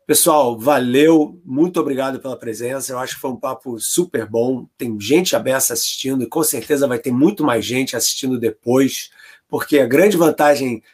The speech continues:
desse tipo de tecnologia digital é que ela fica, né?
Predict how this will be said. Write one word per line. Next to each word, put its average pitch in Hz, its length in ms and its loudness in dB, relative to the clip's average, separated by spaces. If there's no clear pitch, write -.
desse 196 280 4
tipo 170 140 0
de - 100 -8
tecnologia 131 600 -4
digital 143 800 -2
é 139 140 -6
que 151 380 -4
ela 160 160 0
fica, - 420 -6
né? 143 260 -6